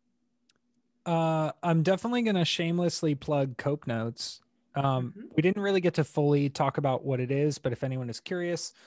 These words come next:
Speaker 1: we use daily text messages to improve mental and emotional health. It is my entire job, pretty much my entire life right now. Um, so if you go to copenotes dot com, you can learn about it. Uh,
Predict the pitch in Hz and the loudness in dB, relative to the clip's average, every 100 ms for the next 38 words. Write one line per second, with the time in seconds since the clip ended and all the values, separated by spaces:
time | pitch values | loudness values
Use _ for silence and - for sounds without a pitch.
0 | - _ _ 131 139 143 139 117 135 131 | -20 _ _ -2 -2 0 -2 -2 -2 0
1 | 135 135 - 123 - - 135 - 131 131 | 0 -2 -4 -8 -6 -6 -4 -4 -2 0
2 | 123 - 123 117 - 135 131 131 123 - | -2 -6 -6 -6 -4 0 2 0 -4 -8
3 | 120 123 127 120 120 113 117 117 110 127 | -8 -6 -6 -6 -4 -4 -6 -6 -6 -4
4 | 180 - - _ _ _ _ _ - 131 | -6 -8 -20 _ _ _ _ _ -6 0
5 | 127 127 123 120 123 - - 139 139 151 | 0 0 -4 -4 -6 -8 -4 -2 0 0
6 | 160 139 123 110 120 185 - - 117 - | -2 -2 0 0 -2 -6 -10 -14 -14 -4
7 | 160 160 156 - 139 127 123 127 117 107 | -2 0 -2 -2 -4 -4 -4 -2 -2 -2
8 | 113 120 120 120 120 127 _ _ _ 120 | -4 -4 -6 -4 -6 -8 _ _ _ -4
9 | 117 117 - 120 123 123 120 - 135 123 | -4 -4 -6 -6 -2 -2 -2 -4 -6 -8
10 | - 107 - 180 175 175 160 139 127 120 | -6 -8 -2 -2 -2 -4 -8 -10 -8 -4
11 | 117 160 156 147 143 143 139 - _ _ | -2 0 0 0 0 -2 -4 -8 _ _
12 | _ _ _ _ _ - 135 123 123 120 | _ _ _ _ _ -4 -2 0 0 -2
13 | 120 120 | -2 -2